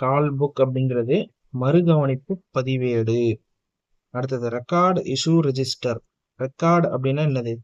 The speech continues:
பதிவேடு. அப்போ ரெக்கார்டு இஷ்யூ ரெஜிஸ்டர் அப்படின்னா பதிவேடு வழங்கு குறிப்பேடு. பாப்பர் சூட் ரெஜிஸ்டர் அப்படின்றது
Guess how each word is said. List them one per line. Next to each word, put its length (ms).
பதிவேடு. 600
அப்போ 160
ரெக்கார்டு 440
இஷ்யூ 160
ரெஜிஸ்டர் 400
அப்படின்னா 240
பதிவேடு 460
வழங்கு 400
குறிப்பேடு. 440
பாப்பர் 460
சூட் 300
ரெஜிஸ்டர் 480
அப்படின்றது 500